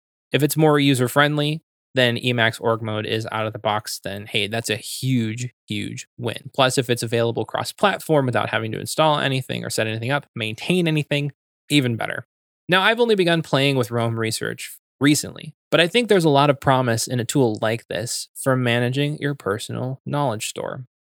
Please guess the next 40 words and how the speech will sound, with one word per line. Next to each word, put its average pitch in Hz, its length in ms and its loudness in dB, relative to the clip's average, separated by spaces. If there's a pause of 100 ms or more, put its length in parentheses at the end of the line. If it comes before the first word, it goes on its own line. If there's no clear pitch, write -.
So 165 220 4 (420)
if 202 260 -2
you've 202 340 -2
struggled 190 480 4
with 165 200 2
managing 139 720 2
your 120 220 -2
notes, 170 680 -2 (300)
trying 120 380 -2
to 113 680 -4
keep - 240 -6
them 117 240 -2
in 110 160 -6
context, 170 800 -2 (200)
I - 60 0
definitely 175 300 2
recommend 120 560 2
checking 107 360 -8
Roam - 280 -10
out. - 320 -14 (240)
Well, 170 80 2
that 233 120 6
wraps 247 240 4
things 220 220 4
up 202 180 2
for 196 160 6
this 180 440 2
week. 185 480 0
Again, 180 640 2
you 165 240 2
can 165 180 0
find 170 500 0
our 135 300 2
ultimate 175 460 2
guide 151 320 4
to 147 120 0
an 131 60 2
effective 165 420 0
weekly 147 440 2
review 185 460 2